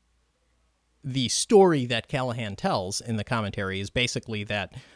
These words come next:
uh, he was probably trying to save film or something, and he just said, "Hey, Christopher, let's, let's rehearse it, and then when you're ready, we'll, we'll roll." And, uh, Walken said, "L-, uh, shoot the rehearsal in case I make it."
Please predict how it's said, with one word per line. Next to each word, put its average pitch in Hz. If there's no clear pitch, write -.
uh, 95
he 110
was 101
probably 101
trying 107
to 95
save 110
film 104
or 98
something, 101
and 104
he 107
just 113
said, 107
"Hey, 127
Christopher, 131
let's, 147
let's 151
rehearse 143
it, 135
and 123
then 123
when 123
you're 117
ready, 120
we'll, 107
we'll 110
roll." 110
And, 117
uh, 104
Walken 120
said, 113
"L-, 139
uh, 113
shoot -
the 185
rehearsal 139
in 98
case 113
I 107
make 165
it." 80